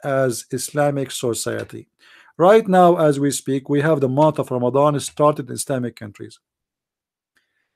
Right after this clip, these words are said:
When I was a kid, I have Muslims, kids in my classroom. So sometime, you know, we are kids. He go to my house, I go to his house. We go to his house in the month of Ramadan, we drink tea,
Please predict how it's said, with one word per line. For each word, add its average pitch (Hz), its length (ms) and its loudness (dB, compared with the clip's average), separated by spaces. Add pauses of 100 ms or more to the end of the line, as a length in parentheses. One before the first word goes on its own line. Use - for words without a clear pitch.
(220)
When 170 160 4
I 190 60 8
was 185 200 8
a 156 80 4
kid, 131 320 -4 (1600)
I 196 140 4
have 139 200 4
Muslims, 131 540 -10 (240)
kids - 460 -2
in 175 100 -4
my 143 160 2
classroom. 117 540 -12 (160)
So 254 260 -2
sometime, 160 460 0
you 165 40 0
know, 139 120 2
we 160 100 2
are 135 100 2
kids. 127 380 -8
He 151 100 -6
go 139 140 2
to 135 100 -2
my 120 160 -4
house, 135 280 -2
I 147 100 -4
go 131 140 4
to 127 120 -8
his 104 160 -10
house. 107 300 -16 (640)
We 208 140 6
go 214 140 8
to 190 100 6
his 160 160 4
house 165 300 4
in 156 80 -2
the 143 80 -2
month 143 240 2
of 127 80 -6
Ramadan, 131 480 0
we 180 100 6
drink 185 320 -2
tea, 175 360 -4